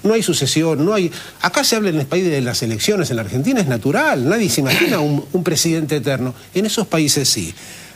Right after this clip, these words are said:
Para redondear, ¿qué es lo que viene después de esto? No se sabe, porque lo que viene a reemplazar a Gaddafi es por ahora una colección de tribus, de grupos y desde luego la presencia de la otan. Pero yo no sería fiel con la información si no compartiera con ustedes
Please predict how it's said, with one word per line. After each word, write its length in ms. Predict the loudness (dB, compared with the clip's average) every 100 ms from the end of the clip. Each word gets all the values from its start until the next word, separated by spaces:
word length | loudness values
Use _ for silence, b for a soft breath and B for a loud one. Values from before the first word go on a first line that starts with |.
| B -4
Para 200 | -2 0
redondear, 640 | -2 -4 -4 -4 -8 -10
¿qué 120 | -4 -2
es 40 |
lo 100 | -2
que 120 | -2
viene 400 | -2 -2 -4 -8 -14 -14
después 280 | -8 -4 -2
de 140 | -2 -4
esto? 240 | -6 -4
No 80 | -2
se 140 | -2
sabe, 480 | -2 -2 -6 -10 -16 -16 -8
porque 160 | -4
lo 140 | -2 -2
que 200 | -4 -2
viene 280 | -2 0 0
a 20 |
reemplazar 640 | -2 -2 -2 0 -2 -2 B B B
a 180 | -2 0
Gaddafi 500 | 0 0 0 -2 -2
es 140 | -4
por 160 | -2 -2
ahora 140 | 0
una 180 | 0 -2
colección 640 | -2 -2 0 0 0 -2 -6 B B
de 120 | -4
tribus, 440 | 0 0 2 0 0
de 120 | 0
grupos 440 | 0 0 -2 -2
y 40 | 0
desde 220 | 0 0
luego 120 | 0
la 140 | 0 -2
presencia 480 | -2 -2 -2 0
de 100 | 0
la 140 | 0 -2
otan. 320 | -4 -6 -8 -8 -10 B B B B B
Pero 180 | 0 2
yo 140 | 2 2
no 120 | 2
sería 400 | 2 2 2 0
fiel 280 | 0 0 0
con 240 | 0 0
la 60 | 0
información 680 | 0 0 0 0 2 2 0 B B B
si 140 | 0
no 80 | 2
compartiera 500 | 0 0 2 0 0
con 120 | 0
ustedes 560 | 0 0 0 0 -4